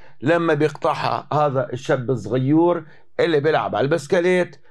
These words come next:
لما بتحرك من A باتجاه B ثم إلى C. حكينا المسافة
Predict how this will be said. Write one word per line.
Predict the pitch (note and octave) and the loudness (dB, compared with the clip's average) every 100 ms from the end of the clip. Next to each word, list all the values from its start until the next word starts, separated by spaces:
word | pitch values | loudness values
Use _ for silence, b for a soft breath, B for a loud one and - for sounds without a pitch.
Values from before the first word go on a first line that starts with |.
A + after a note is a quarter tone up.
| b | b
لما | - D#3 C#3+ | -2 0 0
بتحرك | - - C#3+ A#2 F#2+ | -2 -2 -2 -4 -6
من | A#2 C#3 | -2 -2
A | C#3+ E3+ E3+ F3 - | 0 2 2 0 -4
باتجاه | A#2 B2+ C3+ C3+ D#3 D3 | -6 -4 -2 0 2 2
B | C#3+ D3 D3 B B | 2 0 0 B B
ثم | - D3+ C#3+ C3+ | -4 -2 2 2
إلى | C3 - B2+ A#2 A#2+ B2 - - | 2 0 -2 0 0 -2 -6 -6
C. | - - - - b b | -6 -8 -20 -20 b b
حكينا | - C3+ D3+ F#3+ C3+ A#2 - | -6 -4 2 2 0 -4 -4
المسافة | C#3 D3 D3+ F3+ F3+ F3 D#3 | -2 0 0 -2 0 -2 -4